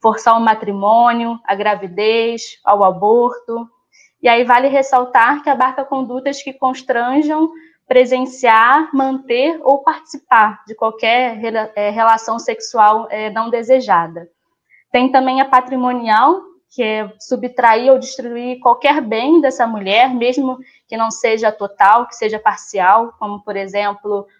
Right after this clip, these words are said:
documentos, instrumentos de pa-, de trabalho. E a moral, que é aquela que configura calúnia, difamação ou injúria.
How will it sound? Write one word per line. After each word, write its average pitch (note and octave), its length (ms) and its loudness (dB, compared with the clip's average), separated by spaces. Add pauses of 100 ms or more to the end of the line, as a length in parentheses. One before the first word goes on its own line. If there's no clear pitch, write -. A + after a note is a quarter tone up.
documentos, G#3 920 -4
instrumentos G#3+ 640 -6
de G3+ 60 -16
pa-, - 140 -8
de G3 160 -14
trabalho. A3+ 800 0 (400)
E C#4+ 160 2
a F#4+ 420 2
moral, C#4 680 4 (120)
que C4 160 -4
é B3+ 40 4
aquela C4 280 0
que C4+ 100 -10
configura C4 520 -4
calúnia, B3 640 -2
difamação A#3 1040 -4
ou A#3+ 200 -6
injúria. G#3 560 -6